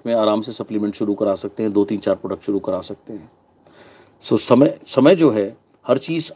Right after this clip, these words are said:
आपके यहाँ पर है। अगर आप सोचते हैं ये समय आपके लिए ख़राब है, ऐसे है, तो चेतना में क्योंकि ये चीज़ है, तो यही आपके साथ होगा। और यही चीज़ अगर आपके, अ,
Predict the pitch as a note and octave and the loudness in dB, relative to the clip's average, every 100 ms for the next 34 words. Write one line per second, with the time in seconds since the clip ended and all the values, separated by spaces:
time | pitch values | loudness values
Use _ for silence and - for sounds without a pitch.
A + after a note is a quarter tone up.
0 | - A2+ - B2 G#2 F#2 F2 F#2 - A2 | -2 -2 0 -2 -2 -4 -12 -14 -6 2
1 | A#2+ B2 C#3 B2 C#3+ C3+ A#2+ - A#2+ A2 | 4 4 2 0 0 0 0 -2 0 0
2 | A2 A#2 A2+ - A2+ A#2 A#2+ A#2 - B2+ | -2 -4 -2 4 8 8 6 2 0 -4
3 | A#2 A#2+ - _ - - B2 A#2+ C#3+ D3 | -4 -8 -14 _ -12 -4 0 4 4 6
4 | C#3 C#3+ B2 C#3+ C3+ D3 C3+ B2+ G#2+ G2 | 4 0 0 0 0 0 -2 0 0 0
5 | A#2 A#2 A2 A#2 A#2+ G#2+ A2 G#2 G#2 _ | 4 4 2 -2 -2 -2 -2 -6 -8 _
6 | _ _ _ - - - - A2 A2 A#2 | _ _ _ -20 -20 -20 -2 2 4 6
7 | D#3 D3+ F3 D#3 - C3 D3 - C3 - | 6 4 -2 -2 0 6 6 6 2 0
8 | - D3+ D3 D3+ - A#2 A2+ G#2+ G#2+ G#2 | 0 2 2 0 -6 0 2 2 0 -2
9 | G#2 G2+ G2+ G2 - | -2 -2 -2 -2 -4